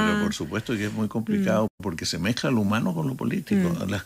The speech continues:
Speaker 1: la, los seres humanos no somos pedazos para un lado y pedazos para otro.
Speaker 2: ¿Y usted cree que en eso hay parte de la explicación de esta reacción tan mal evaluada, eh, con el diario El Lunes, pero mal evaluada, eh, objetivamente por parte de la moneda?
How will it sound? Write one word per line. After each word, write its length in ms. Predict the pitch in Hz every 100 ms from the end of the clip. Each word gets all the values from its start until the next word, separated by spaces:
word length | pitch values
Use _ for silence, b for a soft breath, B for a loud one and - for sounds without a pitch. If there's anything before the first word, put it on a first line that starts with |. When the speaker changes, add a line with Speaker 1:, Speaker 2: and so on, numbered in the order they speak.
| -
Speaker 1:
la, 100 | 104
los 200 | 104 110
seres 180 | 123 123
humanos 260 | 113 117 110
no 100 | 92
somos 380 | - 90 107
pedazos 420 | - 117 113 - 117
para 140 | 98
un 140 | 104
lado 160 | 101 104
y 20 |
pedazos 300 | - 104 -
para 200 | 107 117
otro. 240 | 92 - -
Speaker 2:
¿Y 80 | 190
usted 180 | - 262
cree 160 | 262
que 160 | 269 269
en 140 | 269
eso 260 | 262 - 285
hay 220 | 277 277
parte 300 | 269 254 247
de 40 | 269
la 60 |
explicación 600 | 247 254 233 196 247 254 254
de 80 | 247
esta 280 | - 240 233
reacción 460 | 220 214 - 233
tan 180 | 233 233
mal 140 | 220 233
evaluada, 920 | 226 220 220 226 247 247 254 254 -
eh, 100 | -
con 160 | - 175
el 80 | 165
diario 200 | 170 175
El 60 |
Lunes, 260 | 208 277 277
pero 160 | - 208
mal 140 | 208
evaluada, 800 | 214 208 202 214 214 220 220 214 185
eh, 100 | 180
objetivamente 680 | - 185 208 214 220 214 214
por 100 | 208
parte 280 | 214 -
de 40 | 220
la 60 | 214
moneda? 340 | 220 233 320